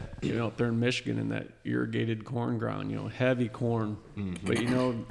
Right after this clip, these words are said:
Speaker 1: guys wanna see in the fall, and then they wanna see in the spring to really see if it's an actually a, a true, you know, all-purpose tool, and we proved that.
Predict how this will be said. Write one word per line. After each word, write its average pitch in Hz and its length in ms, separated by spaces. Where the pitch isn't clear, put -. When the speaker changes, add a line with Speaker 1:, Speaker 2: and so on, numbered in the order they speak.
Speaker 1:
guys 117 280
wanna 120 240
see 123 200
in 117 80
the 113 60
fall, 123 420
and 117 80
then 110 120
they 113 60
wanna 113 260
see 123 140
in 110 140
the 107 80
spring 143 460
to 113 80
really 117 320
see 123 360
if 117 240
it's - 140
an 98 140
actually 113 540
a, 104 140
a 107 140
true, 131 580
you 123 100
know, 113 280
all-purpose 127 600
tool, 147 360
and 110 120
we 135 120
proved 160 340
that. - 240